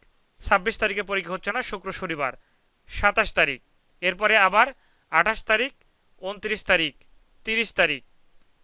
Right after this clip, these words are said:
এরপরে আবার হচ্ছে যে অর্থাৎ জুলাই মাসের শেষ হওয়ার পর তোমাদের এই পরীক্ষাটি শুরু হবে। অর্থাৎ দর্শন তৃতীয় পত্র এবং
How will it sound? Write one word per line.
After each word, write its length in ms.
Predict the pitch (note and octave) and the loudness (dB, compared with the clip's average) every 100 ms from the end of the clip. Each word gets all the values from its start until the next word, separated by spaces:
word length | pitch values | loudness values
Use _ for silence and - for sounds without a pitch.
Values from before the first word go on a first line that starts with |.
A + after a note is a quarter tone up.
| _ _ _ _ | _ _ _ _
এরপরে 340 | F#3+ G3 A3 A3+ G#3+ | -2 2 6 6 6
আবার 140 | A3 | 4
হচ্ছে 220 | A3+ - A3+ | 0 -2 0
যে 120 | D4 E4+ _ _ F3 | 0 -2 _ _ -4
অর্থাৎ 260 | F3+ A#3 D#3+ | -2 -2 -2
জুলাই 280 | F3 G#3 C4 | 0 4 4
মাসের 340 | C4 B3+ C#4+ C4+ - | 2 0 0 -2 0
শেষ 160 | A3+ A3 | 0 2
হওয়ার 180 | C4 C4 - | 2 0 2
পর 140 | G#3+ B3 A3 | 0 0 -2
তোমাদের 300 | G3+ F#3 F#3+ | -2 0 -2
এই 100 | F#3+ F#3 | -4 -6
পরীক্ষাটি 400 | F3 - F3+ A#3 C#4 _ _ _ _ _ _ | -8 -6 -6 -8 -10 _ _ _ _ _ _
শুরু 300 | - G3+ G#3+ A#3+ _ _ | -4 -2 -2 -6 _ _
হবে। 360 | D3 E3 C#3+ A2+ _ _ | -2 0 0 -4 _ _
অর্থাৎ 280 | E3+ - G3+ D#3 D#3 D3 F3 | -4 0 -2 -2 -20 -4 2
দর্শন 300 | G3 - B3 A3 | 2 0 -8 -8
তৃতীয় 240 | A3+ C4 | -6 -6
পত্র 300 | B3 A#3+ - D4 C4+ F#3+ | -4 -4 -4 -6 -4 -4
এবং 160 | F#3+ | -4